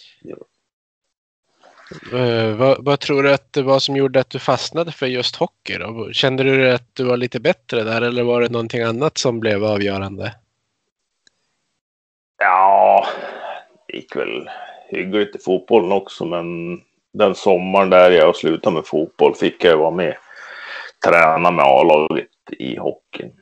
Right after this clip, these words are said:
Speaker 1: Eh, och det tog ganska mycket tid, och då automatiskt blev det att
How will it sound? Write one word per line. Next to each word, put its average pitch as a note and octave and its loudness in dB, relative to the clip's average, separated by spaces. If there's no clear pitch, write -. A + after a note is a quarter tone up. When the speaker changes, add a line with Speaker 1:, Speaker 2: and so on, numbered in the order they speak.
Speaker 1:
Eh, A1 -10
och B1 -8
det C#2+ 0
tog D#2+ -4
ganska D2 -4
mycket C2 -8
tid, B1 -10
och - -14
då C2+ 0
automatiskt E2 0
blev D2 2
det B1+ -2
att - -8